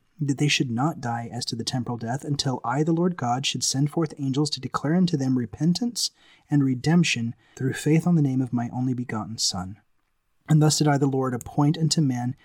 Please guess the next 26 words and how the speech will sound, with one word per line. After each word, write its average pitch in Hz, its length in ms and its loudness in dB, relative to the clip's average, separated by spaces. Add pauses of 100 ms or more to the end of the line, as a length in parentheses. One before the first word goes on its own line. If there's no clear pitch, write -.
the 127 80 -4
days 135 320 0
of 147 100 -2
his 143 180 0
probation, 113 640 -4 (520)
that 123 140 -6
by 131 240 0
his 147 240 2
natural 139 440 0
death 113 300 -4
he - 200 -4
might 123 220 -2
be 120 100 -6
raised 120 280 -6
up 135 120 -10
into 135 140 -4
immortality 123 760 -6
unto 117 260 -6
eternal 127 340 -6
life, 98 360 -8
even 123 240 -8
as 123 160 -6
many 101 300 -8
as 98 120 -12
would 98 140 -12
believe." 85 500 -14